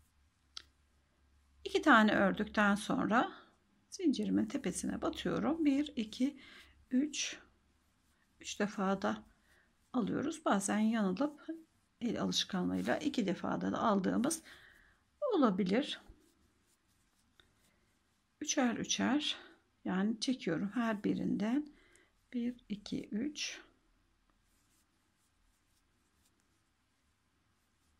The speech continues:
Bir, iki, üç. İki tane de diğer tarafa arttım. Bakın. İki zincir çekiyorum.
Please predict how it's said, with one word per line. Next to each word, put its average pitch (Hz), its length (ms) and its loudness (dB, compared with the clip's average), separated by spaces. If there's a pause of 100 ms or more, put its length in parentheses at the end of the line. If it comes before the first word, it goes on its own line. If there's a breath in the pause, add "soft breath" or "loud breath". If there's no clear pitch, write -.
(600)
Bir, 208 400 -2
iki, 294 400 -6
üç. - 460 -6 (580 loud breath)
İki - 240 -8
tane 175 380 -2
de 370 240 -4 (280)
diğer 226 320 -2
tarafa - 340 -8
arttım. 214 560 -8 (760)
Bakın. 320 360 -10 (1600 soft breath)
İki - 220 2
zincir 190 360 0
çekiyorum. 220 760 -2